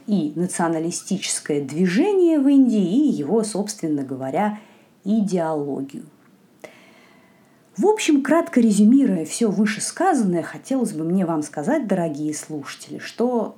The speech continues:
конечно, не так важно, какое конкретно слово вы употребляете в том или ином контексте. Важно понимать, почему вы это делаете, а не лепить все подряд без разбора, ну, просто потому что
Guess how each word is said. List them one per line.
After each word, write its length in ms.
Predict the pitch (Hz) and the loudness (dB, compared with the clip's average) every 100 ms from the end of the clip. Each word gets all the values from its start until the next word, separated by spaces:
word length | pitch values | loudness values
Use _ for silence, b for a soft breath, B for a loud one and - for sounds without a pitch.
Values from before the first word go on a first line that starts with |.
| _ | _
конечно, 680 | - 240 330 - 240 220 - | -2 0 0 0 0 0 -2
не 160 | 180 202 | 0 0
так 320 | 214 226 214 | 2 0 -2
важно, 520 | 156 185 151 135 135 | -2 -2 -2 -6 -10
какое 360 | - - 247 226 | -12 -4 -2 -2
конкретно 680 | 208 180 175 185 185 165 | -2 -4 -2 -4 -4 -4
слово 420 | 156 - 165 160 143 | -6 -6 -2 0 0
вы 180 | 143 | 0
употребляете 920 | 143 139 139 151 135 226 311 269 - - | -2 -4 -6 -4 0 0 2 0 -4 -8
в 60 | - | -4
том 260 | 175 156 | -2 0
или 140 | 147 143 | 0 0
ином 220 | 147 143 | -2 -4
контексте. 840 | 143 147 143 - 143 - - - - B B B B B B B | -6 -6 -6 -8 -10 -10 -18 -20 -20 B B B B B B B
Важно 600 | - 202 208 196 185 - _ | -2 0 0 0 -2 -6 _
понимать, 640 | - 165 151 214 262 - - _ _ _ _ | -4 -2 -2 0 -2 -4 -14 _ _ _ _
почему 500 | - - - 135 156 | -6 -4 -4 -4 0
вы 180 | 208 196 190 | 0 0 -4
это 240 | 165 165 | -8 -8
делаете, 640 | 147 139 143 135 139 - - - | -10 -4 -4 -4 -8 -14 -18 -8
а 100 | 160 | -6
не 100 | 160 | -4
лепить 460 | 160 - 190 160 | -6 -4 -6 -6
все 200 | - - | -10 -10
подряд 420 | 160 156 143 156 139 | -8 -6 -4 -2 -4
без 340 | 135 151 147 | -4 -4 -4
разбора, 840 | 135 135 - 220 349 320 190 240 B B | -6 -8 -4 0 2 2 0 -2 B B
ну, 120 | 277 | 0
просто 320 | 262 208 214 - | 2 0 -2 -8
потому 300 | - 131 | -8 -4
что 120 | 190 | -4